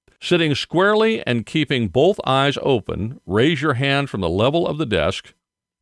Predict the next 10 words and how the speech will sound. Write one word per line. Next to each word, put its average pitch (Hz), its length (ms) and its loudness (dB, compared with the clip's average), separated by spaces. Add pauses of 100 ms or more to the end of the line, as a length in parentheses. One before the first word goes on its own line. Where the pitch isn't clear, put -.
(120)
but - 80 -4
not 190 320 2
so 127 220 0
high 90 520 -4
as 107 140 -4
the 127 100 0
level 123 300 2
of 123 80 0
your 135 140 -2
eyes, 92 500 -2